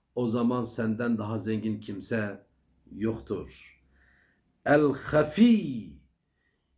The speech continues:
gizli ve aşikar. Yani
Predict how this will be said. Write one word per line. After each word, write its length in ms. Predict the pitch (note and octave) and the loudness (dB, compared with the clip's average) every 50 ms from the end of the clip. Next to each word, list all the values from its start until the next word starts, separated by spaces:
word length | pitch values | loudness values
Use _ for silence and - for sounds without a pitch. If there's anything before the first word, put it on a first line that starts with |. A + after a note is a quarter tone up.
| _ - - F#2 F#2+ | _ -20 -20 -20 -14
gizli 600 | G2 A2+ D3 D#3+ C#3+ C3+ C3+ D3 F#3+ A#3+ B3 G#3+ | -6 -2 0 0 0 0 -2 -2 0 0 0 2
ve 80 | G#3 F3 | 0 0
aşikar. 1080 | D#3+ D3+ D3 C3+ - D3+ C#3+ C#3 - D3 D#3 D3+ C#3+ C3 A2+ G#2 - - - - - - _ _ _ _ _ _ _ _ _ _ _ _ _ _ _ _ _ _ | 2 2 2 2 2 0 -2 0 2 4 4 6 6 4 0 -2 -6 -12 -18 -20 -20 -20 _ _ _ _ _ _ _ _ _ _ _ _ _ _ _ _ _ _
Yani 760 | - F2+ G2 A#2+ C#3 D#3+ F#3+ A3 G#3 F3+ C#3 A2+ - - - | -12 -4 0 2 4 4 4 4 4 4 2 0 -4 -8 -16